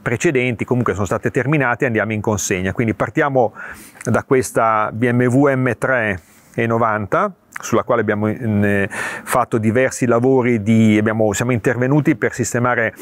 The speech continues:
alcune cose che purtroppo neanche B M W è riuscito a sistemare. Questo è un cliente tedesco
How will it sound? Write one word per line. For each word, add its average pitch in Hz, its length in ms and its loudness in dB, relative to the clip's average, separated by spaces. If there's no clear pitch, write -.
alcune 127 400 0
cose 127 360 2
che 107 120 -4
purtroppo 127 640 0
neanche 120 360 -2
B 120 140 2
M 117 180 2
W 131 180 4
è 110 100 2
riuscito 107 480 0
a 101 40 0
sistemare. 127 380 -2
Questo 113 200 -4
è - 20 0
un 95 80 -4
cliente 110 380 0
tedesco 127 600 0